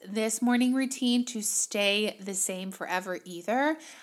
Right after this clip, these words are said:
I really incorporate the things that resonate with me at that point in my life. And I can imagine that when I have children,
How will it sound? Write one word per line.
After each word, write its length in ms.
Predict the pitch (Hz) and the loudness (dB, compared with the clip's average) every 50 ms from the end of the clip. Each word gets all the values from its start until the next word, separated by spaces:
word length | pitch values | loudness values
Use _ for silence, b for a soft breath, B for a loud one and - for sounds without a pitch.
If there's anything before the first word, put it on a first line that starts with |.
| B B B | B B B
I 140 | 214 226 | 2 2
really 760 | 226 208 202 214 233 240 247 254 262 269 269 269 269 277 262 | 2 2 2 2 4 4 4 4 4 4 4 4 4 2 0
incorporate 880 | 220 220 220 214 - - - 202 196 196 196 - - 226 226 226 220 - | 0 -2 -2 -2 -4 -4 0 2 2 2 2 0 0 0 0 0 0 -2
the 100 | 214 208 | -6 -6
things 580 | 202 - - 185 185 185 190 208 220 220 - | -6 -4 -4 -2 -2 -2 -2 -2 -4 -4 -2
that 280 | - 196 185 185 175 - - - _ _ _ _ - 190 | 0 2 2 2 2 0 -4 -16 _ _ _ _ -14 -6
resonate 540 | 190 185 185 190 190 - 226 240 262 247 220 | 0 2 2 4 4 2 2 2 2 4 4
with 200 | 285 302 294 - | 2 0 2 2
me 320 | 302 311 330 330 311 - - | 2 2 4 2 0 -2 -2
at 240 | - 208 208 - - | -4 -4 -2 0 2
that 280 | 214 202 - - - | 4 4 4 2 -2
point 300 | - - - 208 202 202 | -14 -10 -6 -4 -2 0
in 100 | 220 220 | 0 0
my 160 | 208 202 185 180 | 0 0 -2 -4
life. 520 | 185 170 170 175 165 220 294 349 - - - B B B B B B B | -4 -2 2 4 6 6 4 4 0 -4 -14 B B B B B B B
And 260 | 247 240 240 240 220 - | 4 6 6 6 6 6
I 160 | 208 233 254 | 6 6 4
can 220 | 247 - 285 294 | 4 2 2 4
imagine 640 | 294 269 240 220 202 208 214 202 247 247 254 247 240 | 4 6 6 6 4 4 4 4 4 4 6 6 6
that 380 | 220 202 202 202 185 156 165 208 | 6 6 4 4 4 2 0 2
when 160 | 202 202 208 | 2 4 4
I 140 | 214 220 220 | 4 4 2
have 260 | 202 202 185 180 - | 0 -2 -4 -4 -4
children, 720 | - - 320 311 311 - - 285 277 269 269 269 262 269 | 0 4 6 6 6 6 4 4 4 6 4 4 2 0